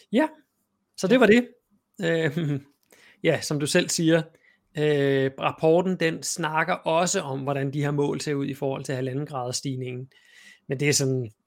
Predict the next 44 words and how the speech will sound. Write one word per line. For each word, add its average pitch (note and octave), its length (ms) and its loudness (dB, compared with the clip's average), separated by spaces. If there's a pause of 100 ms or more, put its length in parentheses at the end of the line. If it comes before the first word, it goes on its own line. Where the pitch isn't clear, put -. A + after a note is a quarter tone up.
(140)
det D3 100 4
er C#3 40 2
helt C#3 180 0
absurd C#3+ 480 -2
overhovedet C3+ 440 0
at, A#2+ 320 -8
at A#2+ 60 -8
snakke A#2 320 -8
om B2+ 60 -10
det B2 220 -6
længere. A2+ 400 -8 (140)
Det, C#3 120 -12 (100)
fordi C3 220 -16
det, C#3 120 -12 (160)
det C3+ 100 -8
giver C3 180 -4
simpelthen B2+ 220 -4
ikke B2+ 140 -6
mening. A#2+ 340 -8 (1120)
De E3 100 2
største, G3 720 6 (120)
øh, D#3 200 6
de F#3+ 80 4
lande, E3 300 4
der E3 60 -2
har, D3 260 -6 (200)
der D3 80 0
har C3 360 -2
den C3 220 -4
største F3+ 400 2
planlagte D3 560 -2
produktion D3 520 -6
af C#3+ 100 -6
olie, D3 280 0
kul D3 280 0
og C3+ 100 -4
naturgas, E3+ 580 0
det D3 160 -2
er B2 120 0 (460)
Indien, G#3+ 520 6
som C#3 180 -4
primært C#3 360 -2
er A#2+ 60 -6
kul. G3+ 300 4